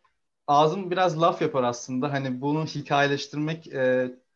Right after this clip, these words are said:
hikayeleştirmek de zevk, e, zevk katabilir yani. Hani belli bir sistem vardır, kardiyovasküler sistem vardır, respira-,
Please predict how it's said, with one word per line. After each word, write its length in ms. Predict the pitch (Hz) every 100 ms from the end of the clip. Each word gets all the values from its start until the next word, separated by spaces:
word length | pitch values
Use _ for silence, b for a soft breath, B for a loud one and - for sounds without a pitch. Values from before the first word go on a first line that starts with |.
| _
hikayeleştirmek 680 | - - 139 143 165 165 -
de 80 | 151
zevk, 380 | 139 143 143 143
e, 240 | 127 127
zevk 460 | 120 139 139 - -
katabilir 460 | 139 139 131 131
yani. 280 | 120 107 110
Hani 240 | 117 120 120 b b -
belli 240 | 131 143
bir 40 | 139
sistem 400 | - - 147 135
vardır, 260 | 110 123
kardiyovasküler 540 | 123 123 127 127 131 127
sistem 220 | - 127
vardır, 180 | 120 120
respira-, 400 | 123 - 131